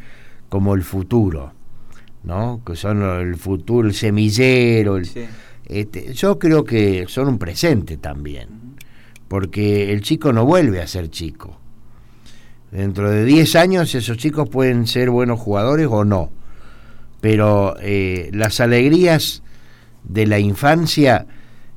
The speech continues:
Speaker 1: co-, vividas con el fútbol no vuelven, son ahora o nunca, ¿eh?
Speaker 2: Ujú.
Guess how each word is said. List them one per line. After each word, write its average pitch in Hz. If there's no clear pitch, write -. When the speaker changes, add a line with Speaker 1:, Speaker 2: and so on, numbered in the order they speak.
Speaker 1:
co-, 101
vividas 127
con 113
el 95
fútbol 160
no 101
vuelven, 139
son 131
ahora 143
o 131
nunca, 131
¿eh? 117
Speaker 2:
Ujú. 127